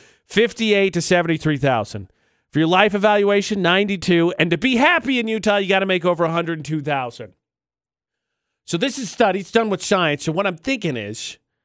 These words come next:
we take this. We all collectively go to our boss, like, "Look, I am not happy, and science says so." <laughs>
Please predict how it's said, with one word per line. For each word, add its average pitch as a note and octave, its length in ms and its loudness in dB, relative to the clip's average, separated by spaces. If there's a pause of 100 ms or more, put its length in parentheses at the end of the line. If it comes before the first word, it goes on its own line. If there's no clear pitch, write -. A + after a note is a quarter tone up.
(180)
we B2 120 -6
take G3 320 -2
this. - 440 -6 (160)
We A#2+ 120 -6
all D3+ 160 2
collectively F#3+ 600 0
go F#3+ 200 4
to F3 80 4
our E3 80 2
boss, E3+ 260 0
like, C#3 160 0
"Look, B2+ 360 -2 (200)
I D#3+ 160 2
am D#3+ 100 2
not D3 220 0
happy, C3 420 0
and B2 140 -2
science A#2+ 480 -4
says B2+ 240 -6
so." - 260 -8 (1120)
<laughs> - 80 -14